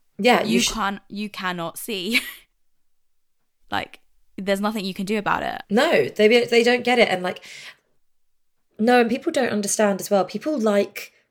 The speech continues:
Speaker 1: clarity. And so I think people don't understand when I,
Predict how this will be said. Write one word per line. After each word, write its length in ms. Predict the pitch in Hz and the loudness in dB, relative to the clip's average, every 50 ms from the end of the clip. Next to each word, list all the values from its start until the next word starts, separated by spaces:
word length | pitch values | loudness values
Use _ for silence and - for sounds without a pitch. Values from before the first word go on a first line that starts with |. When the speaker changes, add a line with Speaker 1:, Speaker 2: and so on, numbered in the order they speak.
| _ _ | _ _
Speaker 1:
clarity. 720 | - - 180 170 175 185 180 - - 170 202 214 214 - _ _ _ - - - - _ _ | -2 2 2 2 2 2 0 0 -2 0 -2 -4 -6 -8 _ _ _ -20 -20 -20 -20 _ _
And 180 | 208 196 196 196 | 0 0 0 0
so 180 | - 208 196 | 2 4 4
I 60 | 202 196 | 4 4
think 200 | - 214 214 - | 4 0 -2 -2
people 220 | 233 233 240 240 | -4 -4 -2 2
don't 180 | 220 208 196 - | 4 4 2 2
understand 640 | 180 175 185 - - - 185 180 175 170 165 156 | 0 -4 -6 -4 -2 -2 -2 -2 -2 -4 -8 -8
when 480 | 147 180 170 160 160 156 165 165 170 160 _ _ _ _ _ _ _ _ _ _ _ _ _ _ _ - | -4 -2 0 0 0 -2 -4 -10 -16 -18 _ _ _ _ _ _ _ _ _ _ _ _ _ _ _ 0
I, 640 | 185 170 170 165 160 160 156 156 156 160 160 160 | 2 2 4 4 4 4 4 2 2 -2 -6 -10